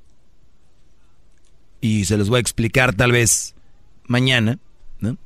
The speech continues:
Chantaje. Porque a la hora de que ustedes no le regalen nada a las mujeres,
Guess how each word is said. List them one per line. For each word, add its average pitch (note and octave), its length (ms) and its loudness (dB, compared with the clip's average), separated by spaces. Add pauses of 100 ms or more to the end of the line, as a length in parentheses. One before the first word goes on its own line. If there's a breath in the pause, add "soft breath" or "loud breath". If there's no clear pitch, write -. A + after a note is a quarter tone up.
(160)
Chantaje. A#2+ 600 0 (2750 soft breath)
Porque B2 720 2
a A#2+ 100 2
la A#2+ 140 4
hora D3+ 120 4
de B2 120 2
que G#2+ 80 2
ustedes A2+ 760 2 (260)
no B2 180 2
le C3 120 4
regalen A#2 440 2
nada A#2+ 200 2
a - 20 2
las G2+ 120 -2
mujeres, A#2 840 0